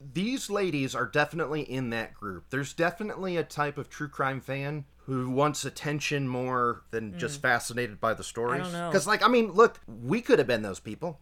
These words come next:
Speaker 1: We're true crime fans, but we didn't go that route. What makes people go that route where they wanna date somebody in jail or, like, look for dead bodies that they don't know the people?
Speaker 2: Are we just a few years away from that?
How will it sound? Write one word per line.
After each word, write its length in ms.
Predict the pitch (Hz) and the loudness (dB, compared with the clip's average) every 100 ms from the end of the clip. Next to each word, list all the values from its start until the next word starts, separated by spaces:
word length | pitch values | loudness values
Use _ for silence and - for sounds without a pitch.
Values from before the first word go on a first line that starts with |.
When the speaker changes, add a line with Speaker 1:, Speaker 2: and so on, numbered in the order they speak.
| - | -2
Speaker 1:
We're 140 | 180 | -2
true 160 | 202 240 | 0 -2
crime 240 | 117 87 | -2 -2
fans, 380 | - 101 127 - - - | -4 -8 -10 -16 -12 -4
but 80 | 139 | 0
we 140 | 165 | 2
didn't 200 | 175 170 | 2 4
go 160 | 156 156 | 4 6
that 180 | 117 | 4
route. 280 | 98 90 - - - - | 0 -4 -6 -16 -16 2
What 260 | 143 233 | 6 8
makes 200 | 233 233 | 6 4
people 300 | - 214 185 | 0 0 0
go 140 | 160 165 | 2 4
that 200 | 170 - | 4 4
route 220 | 165 151 | 2 2
where 140 | 147 | 0
they 260 | 139 139 120 - - | 0 -2 -4 -14 -4
wanna 240 | 151 160 | 0 2
date 220 | 147 147 | 2 0
somebody 320 | - 151 143 | 0 2 2
in 100 | 120 | 0
jail 440 | 98 120 117 101 - | 0 2 2 0 -2
or, 120 | 131 127 | -2 2
like, 220 | 123 117 | 2 0
look 340 | 123 131 160 - | -4 0 0 0
for 240 | - 143 | 0 2
dead 200 | 123 139 | 4 4
bodies 340 | 131 123 117 101 | 6 6 4 -4
that 80 | 101 | -4
they 100 | 110 | -2
don't 160 | 120 | -2
know 80 | 123 | -4
the 80 | 98 | -8
people? 360 | 110 104 80 - | -10 -14 -10 0
Speaker 2:
Are 220 | 196 208 | 2 2
we 260 | 202 240 240 | 0 -2 -2
just 320 | 220 226 226 | -2 0 0
a 60 | |
few 440 | 208 - 220 226 226 | -4 -4 -2 -2 -4
years 480 | 196 180 196 208 180 | -4 -2 -2 -2 -4
away 300 | 170 165 226 | -4 -4 -6
from 220 | 294 302 | -8 -8
that? 220 | 302 359 | -8 -10